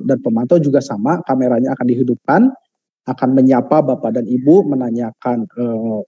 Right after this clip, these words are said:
eh, identitas, ya, tadi sudah disampaikan oleh Mbak Indri, eh, eh, pertanyaan-pertanyaan awalnya seperti apa. Dan nanti Bapak dan Ibu tinggal mengikuti proses simulasi mengajar dan juga wawancara. Kalau sudah masuk seperti ini, artinya Bapak dan Ibu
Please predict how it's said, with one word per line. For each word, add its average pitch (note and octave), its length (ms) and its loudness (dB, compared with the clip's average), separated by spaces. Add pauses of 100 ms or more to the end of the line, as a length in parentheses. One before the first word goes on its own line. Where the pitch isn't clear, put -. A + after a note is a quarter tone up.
(460)
eh, A#2 240 -4
identitas, C#3 720 2
ya, - 20 0
tadi B2+ 160 0
sudah B2+ 240 0
disampaikan A#2+ 400 -6
oleh A#2 60 -4
Mbak A2 100 -6
Indri, B2+ 320 2 (640)
eh, B2 80 -6
eh, A2 380 -8 (100)
pertanyaan-pertanyaan B2 720 0
awalnya B2 320 0
seperti - 320 -6
apa. F#3+ 400 0 (560)
Dan A#2+ 160 -2
nanti D#3 160 2
Bapak C3+ 240 2
dan A#2 80 0
Ibu D3+ 160 2
tinggal E3 400 2
mengikuti D#3+ 480 -2
proses D#3 480 -2
simulasi B2+ 720 2
mengajar C3 800 0
dan B2 160 -2
juga B2 480 -2
wawancara. A2+ 640 -4 (720)
Kalau G3+ 240 4
sudah E3 160 2
masuk D#3 320 0
seperti D#3 400 0
ini, F3 240 6
artinya C#3+ 480 0
Bapak A#2+ 160 0
dan A#2+ 80 -4
Ibu C#3+ 80 -2